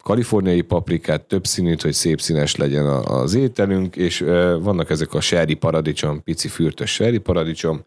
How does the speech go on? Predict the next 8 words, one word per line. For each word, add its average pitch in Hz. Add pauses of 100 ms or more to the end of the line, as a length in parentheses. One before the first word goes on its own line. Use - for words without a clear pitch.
(100)
az - (200)
lenne. 110 (380)
Ezeket, 95
ö, 87
sóval, 82 (200)
borssal, 82 (280)
szeletelt 80
fokhagymával, 78